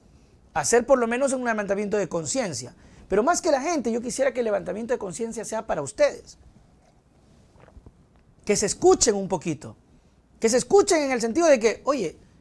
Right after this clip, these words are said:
qué horrible que se ve. Aumenta el índice de la delincuencia, las muertes, los sicariatos, las vacunas, y yo salgo a decir, "Vota sí en la consulta". Se están oyendo.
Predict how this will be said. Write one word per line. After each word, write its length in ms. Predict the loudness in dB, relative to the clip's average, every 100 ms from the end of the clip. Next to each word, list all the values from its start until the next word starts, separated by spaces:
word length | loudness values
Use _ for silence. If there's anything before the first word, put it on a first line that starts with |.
| -12
qué 120 | 0 2
horrible 520 | 4 4 2 2 0
que 120 | 0
se 160 | 0 2
ve. 260 | 2 0 -4 -20 _ _ _ _ -20 _ _ -20 -4 4
Aumenta 560 | 4 4 0 0 2
el 100 | 4
índice 380 | 4 2 0 6
de 140 | 6
la 100 | 6
delincuencia, 840 | 4 0 4 6 6 4 4 2 0 _ _
las 200 | -2 0
muertes, 340 | 4 2 2 0
los 120 | 0
sicariatos, 520 | -4 0 0 2 2
las 140 | 2
vacunas, 540 | 2 2 0 0 -4 -6 _ _ _ _ _
y 100 | 2
yo 140 | 4
salgo 300 | 6 6 8
a 40 | 6
decir, 320 | 6 4 0
"Vota 380 | 0 0 2 0
sí 140 | 0 -2
en 80 | -2
la 100 | -2
consulta". 720 | -4 -4 -2 -2 -4 -10 -18 -20 _ _ _ _ _ _ _ _ _ _
Se 240 | -4 2
están 440 | 2 2 2 2 4
oyendo. 640 | 0 2 2 2 -6 -14